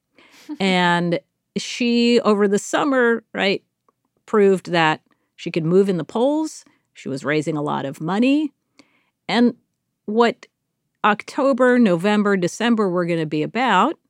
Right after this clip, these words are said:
theoretically, was putting Elizabeth Warren under the microscope. She's now the co-frontrunner. She now is the person who's on the move.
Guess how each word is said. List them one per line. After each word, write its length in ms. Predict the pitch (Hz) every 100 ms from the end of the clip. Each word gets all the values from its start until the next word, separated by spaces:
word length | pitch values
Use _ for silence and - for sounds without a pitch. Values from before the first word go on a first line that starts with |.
| _ _ _ _ _
theoretically, 800 | 165 170 254 220 - 143 175 311 _ _ _ _ _
was 500 | - 180 180 180 - _ _ _ _ _
putting 500 | - 226 240 254 262 - _ _
Elizabeth 340 | 220 196 220 160
Warren 260 | 147 156
under 220 | - 160
the 80 | 175
microscope. 560 | 233 320 175 - 139 123
She's 220 | - 151
now 140 | 147
the 120 | 165 175
co-frontrunner. 800 | 185 180 - 330 175 143 135 - _ _ _ _
She 260 | - -
now 420 | 160 147 147 180 208
is 160 | 202
the 80 | 214
person 420 | - 175 - 196
who's 220 | 185 196
on 180 | 180 185
the 80 | 208
move. 480 | 226 285 175 -